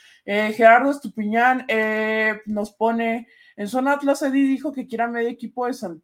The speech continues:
de Santos, a Juan Bruneta, Harold Aquino, Aldo López y Jordan Carrillo. Saludos al buen Eddie, pero no se puede eso ya por el tema de los, eh, de las reglas que hay en la Liga M X, solo se pueden hacer transacciones entre equipos de un mismo dueño,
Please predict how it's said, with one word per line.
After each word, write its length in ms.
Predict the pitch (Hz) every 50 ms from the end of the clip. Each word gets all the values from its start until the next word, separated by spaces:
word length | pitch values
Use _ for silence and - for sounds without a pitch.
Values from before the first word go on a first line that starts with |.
| _ _
de 320 | 180 180 170 170 175 170 170
Santos, 580 | - 220 214 226 233 220 - 247 247 262 -
a 100 | 180 175
Juan 300 | 196 - 196 202 202 196
Bruneta, 500 | 190 190 190 190 196 208 208 - 240 - - -
Harold 400 | 202 202 208 214 220 233 233 - _ _ _ _ -
Aquino, 400 | - - - - 202 214 226 226
Aldo 220 | 214 208 196 208
López 400 | 208 208 208 208 233 240 - -
y 40 | 151
Jordan 320 | 175 185 180 185 202 196
Carrillo. 380 | 180 180 170 175 175 175 170 170
Saludos 420 | 175 - 185 185 196 220 277 -
al 100 | 233 196
buen 180 | 185 190 196 208
Eddie, 320 | 208 220 233 233 240 233 - _ _ _
pero 220 | _ 180 175 175 175
no 160 | 180 190 208
se 140 | 202 - 208
puede 360 | - - 185 185 175 175 160
eso 200 | 160 160 - 170
ya 240 | 165 160 156 165 160 -
por 180 | 170 165 160
el 140 | 156 151 143
tema 300 | - 160 156 160 165 165
de 140 | 165 160 151
los, 600 | 151 143 135 - - - - - - - - _ _ _ _ _ _ _ _ _ _
eh, 380 | - 170 175 175 180 175 180 175
de 80 | 196 196
las 180 | 196 196 196
reglas 460 | 202 226 233 240 233 226 208 202 -
que 120 | - 202 202
hay 120 | 196 196
en 100 | 202 196
la 60 | 190
Liga 240 | 180 180 180 185 196
M 240 | 202 196 196 196 208
X, 220 | 208 214 - 226
solo 200 | - 226 220 202
se 120 | 196 220 214
pueden 340 | - - 185 190 190 185 180
hacer 460 | 175 175 - - 180 185 180 180 185
transacciones 880 | _ 202 196 196 190 185 - 190 175 180 - 190 190 202 214 220 220
entre 320 | 202 180 180 - 175 170 156
equipos 520 | - _ - 185 180 - - 180 160 147
de 80 | 156 170
un 140 | 175 190 202
mismo 380 | 214 220 214 226 247 254 262
dueño, 480 | 269 285 269 262 233 226 233 233 233